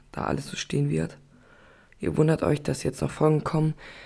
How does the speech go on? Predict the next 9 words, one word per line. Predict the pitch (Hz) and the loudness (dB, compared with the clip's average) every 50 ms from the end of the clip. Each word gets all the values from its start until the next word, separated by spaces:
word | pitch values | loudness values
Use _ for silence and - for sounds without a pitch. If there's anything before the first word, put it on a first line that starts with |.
| - - - - - - - - - | -20 -20 -20 -20 -20 -20 -20 -20 -14
Tatsächlich | - - - - - 175 175 - - - 170 180 170 - - - | -8 -6 -6 0 2 2 2 2 2 2 2 2 2 0 -4 -2
war | - - 151 156 | 2 6 8 8
ich | 156 156 - | 8 6 4
auch | - - - | 0 2 2
am | - - | 2 2
Überlegen, | - - 143 135 139 143 135 147 | 4 4 4 4 4 4 4 4
wirklich | 139 131 - - 139 - | 2 2 0 -4 -6 -4
komplett | - - 156 - - 151 - - | 2 2 2 2 2 0 2 4
aufzuhören, | - 143 - - - - 147 139 147 147 143 139 151 151 151 170 - - | 2 2 2 -2 -4 -2 0 2 4 2 2 2 2 0 0 0 -4 -6